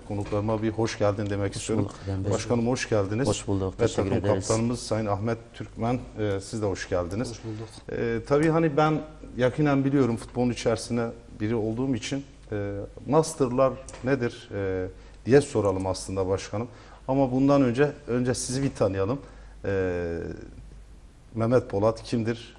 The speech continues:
Speaker 1: E, bize kendinizi tanıtır mısınız?
Speaker 2: Mehmet Polat, e, esnafım, ticaretle uğraşıyorum.
Speaker 1: Evet.
Speaker 2: Aynı zamanda amatör futbol oynamışım. E,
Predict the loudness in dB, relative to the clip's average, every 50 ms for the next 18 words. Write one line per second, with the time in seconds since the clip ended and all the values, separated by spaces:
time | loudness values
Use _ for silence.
0 | -20 -12 -6 -2 0 0 0 0 -4 -6 -6 -6 0 0 0 0 -2 -2 -4 -2
1 | -2 -2 -4 -4 -4 -4 -6 -4 -6 -6 -6 -6 -8 -12 -12 -14 -18 -20 -20 -20
2 | -20 -20 -20 -20 -20 -20 -10 -4 -2 -2 0 0 2 0 0 0 0 2 2 4
3 | 4 2 0 -4 -14 -16 -8 -4 -2 -2 -2 -2 -4 -4 -4 -4 -4 -4 -4 -6
4 | -6 -8 -8 -10 -14 -14 -18 -20 -20 -20 -20 -20 -20 -20 -20 -20 -20 -20 -20 -20
5 | -20 -20 -20 -20 -20 -20 -20 -20 -20 -14 -2 0 0 0 2 2 2 2 2 0
6 | -2 -4 -4 -6 -12 -18 -20 -20 -20 -20 -16 -8 -4 0 0 2 2 2 2 2
7 | 2 2 2 0 0 0 -2 -2 -2 -2 -4 -6 -8 -12 -12 -10 -8 -8 -8 -10
8 | -14 -14 -4 -2 2 2 2 2 4 4 4 2 2 2 2 2 2 2 2 2
9 | 2 2 2 0 2 0 0 0 0 -6 -4 0 2 2 4 2 2 0 -2 -2
10 | -2 -4 -4 -4 -4 -6 -12 -20 -20 -20 -20 -20 -20 -20 -20 -20 -20 -20 -20 -20
11 | -16 -4 0 2 2 4 2 2 2 0 0